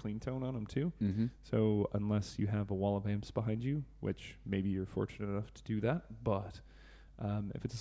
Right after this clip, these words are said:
Speaker 1: small gig, um, I think that, uh, that distortion just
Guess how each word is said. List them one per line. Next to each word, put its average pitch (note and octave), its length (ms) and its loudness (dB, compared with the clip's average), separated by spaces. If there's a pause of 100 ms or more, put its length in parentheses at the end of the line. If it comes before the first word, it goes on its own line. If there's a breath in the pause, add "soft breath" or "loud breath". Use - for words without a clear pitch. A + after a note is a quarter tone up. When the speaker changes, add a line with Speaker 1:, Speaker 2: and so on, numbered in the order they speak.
Speaker 1:
small C3 140 6
gig, C3+ 260 2 (1000)
um, G#2+ 640 4
I G#2+ 80 0
think A2 260 -2
that, G#2 220 2 (300)
uh, G#2 320 -2
that G#2 380 0
distortion G2+ 640 -2
just - 220 -10